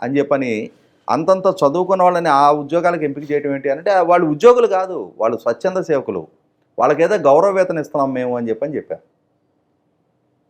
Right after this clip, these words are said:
అంటే వాళ్ళకి సరిపడా జీతభత్యాలు ఇవ్వటానికేమో వాళ్ళు స్వచ్ఛంద సేవకులు,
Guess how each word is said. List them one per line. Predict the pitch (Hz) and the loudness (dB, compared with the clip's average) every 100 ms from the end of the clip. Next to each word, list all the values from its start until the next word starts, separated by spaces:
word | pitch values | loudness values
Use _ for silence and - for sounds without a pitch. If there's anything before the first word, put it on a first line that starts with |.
| _ _ _ _ _ _ - | _ _ _ _ _ _ -4
అంటే | 143 214 | 0 4
వాళ్ళకి | 226 170 180 190 214 240 - _ _ _ _ _ _ _ - | 6 6 4 0 -4 -4 -8 _ _ _ _ _ _ _ -4
సరిపడా | - 143 175 214 240 | 0 2 4 4 4
జీతభత్యాలు | 151 160 214 226 226 226 214 | 4 2 4 2 4 4 4
ఇవ్వటానికేమో | 208 208 202 208 208 254 | 2 2 0 -2 0 2
వాళ్ళు | 262 220 202 165 | 4 4 2 0
స్వచ్ఛంద | - 160 160 196 | 0 0 0 -2
సేవకులు, | 175 156 113 87 | 0 -2 -2 -6